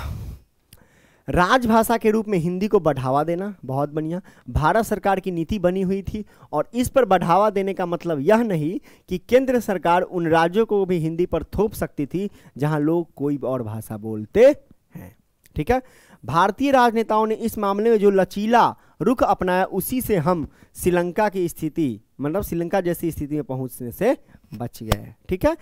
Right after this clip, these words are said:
क्योंकि श्रीलंका में भाषा के आधार पर बहुत मारपीट होता था और हो रहा है अभी भी। ठीक, आगे है भारत में भाषाई विविधता।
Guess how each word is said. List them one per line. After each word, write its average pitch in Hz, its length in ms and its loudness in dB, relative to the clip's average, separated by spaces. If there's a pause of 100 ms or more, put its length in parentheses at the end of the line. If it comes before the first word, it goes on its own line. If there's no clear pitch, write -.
(180)
क्योंकि 165 240 -4
श्रीलंका 160 420 -2
में 175 140 -2
भाषा 147 360 -2
के 170 120 -4
आधार 139 200 -2
पर 139 120 -4
बहुत 127 260 -6
मारपीट 123 380 -8
होता 110 220 -8
था 110 200 -16 (260)
और 127 100 -4
हो 147 200 2
रहा 131 240 -2
है 123 160 -8
अभी 131 200 -4
भी। 110 160 -12 (380)
ठीक, 247 120 -6 (1600)
आगे 226 240 4
है 262 100 8
भारत 202 520 4
में 240 320 4 (1000)
भाषाई 180 600 2
विविधता। 127 640 -2